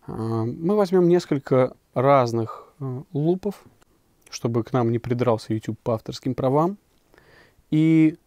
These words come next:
сделаем так называемый луп-бэк-тест. Мы выпустим сигнал в аналоговый мир и запишем обратно в цифровой. Само собой, в одном из вариантов конвертеры будут заклочены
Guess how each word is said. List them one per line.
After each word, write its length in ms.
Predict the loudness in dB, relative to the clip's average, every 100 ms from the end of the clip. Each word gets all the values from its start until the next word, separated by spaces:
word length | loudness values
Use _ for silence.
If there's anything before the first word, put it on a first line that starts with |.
| _
сделаем 480 | -4 2 4 6 2
так 180 | 0 -2
называемый 400 | -2 0 2 2
луп-бэк-тест. 920 | 0 -2 0 0 -2 -2 -4 -4 -10
Мы 320 | -6 -2 -2 -4 _ _ _ -6
выпустим 640 | -4 -4 -4 -6 -6 -8
сигнал 480 | -4 -4 0 0 -2 -6 -8
в 140 | -4
аналоговый 500 | -2 0 -2 0 -2
мир 240 | 0 -2 -6
и 60 | -6
запишем 600 | -2 -2 -2 -6 -6 -6
обратно 520 | -6 -4 -6 -6 -10 -12
в 120 | -12
цифровой. 520 | -8 -6 -8 -10 -14 -20 _
Само 260 | 0 0 2
собой, 380 | -2 0 0 0
в 160 | 0
одном 300 | 2 2 2
из 160 | 0 -2
вариантов 480 | 0 0 -2 -8 -6
конвертеры 560 | -2 0 -2 -4 -8 -8
будут 300 | -4 -4 -4
заклочены 680 | -4 -2 -4 -4 -6 -10